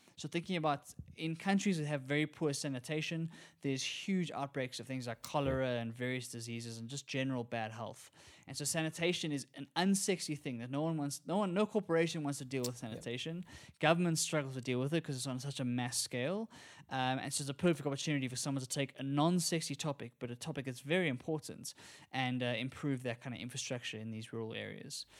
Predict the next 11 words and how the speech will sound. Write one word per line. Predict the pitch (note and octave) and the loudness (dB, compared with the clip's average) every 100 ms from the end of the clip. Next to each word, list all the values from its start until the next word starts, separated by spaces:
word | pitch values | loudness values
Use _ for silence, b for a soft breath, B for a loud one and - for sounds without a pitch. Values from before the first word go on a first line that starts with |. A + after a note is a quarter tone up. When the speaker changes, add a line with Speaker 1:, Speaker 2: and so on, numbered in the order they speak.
| B B - | B B -6
Speaker 1:
And | D3+ D#3+ | -2 2
so, | F#3+ F#3 | 6 6
yeah, | F3+ A#3+ B2+ | 8 8 8
not, | C#3 F#3+ F3 | 4 4 4
not | F#3+ | 2
many | G#3 G3 | 2 2
changes | G3+ F#3+ F3 | 2 2 2
from | E3+ | 2
their | D3+ | 0
philosophy | C#3+ C#3 F#3+ - | 2 0 0 -2
perspective. | C#3+ - C3+ C3+ A3+ A#3 | -6 -4 -8 -4 -6 -6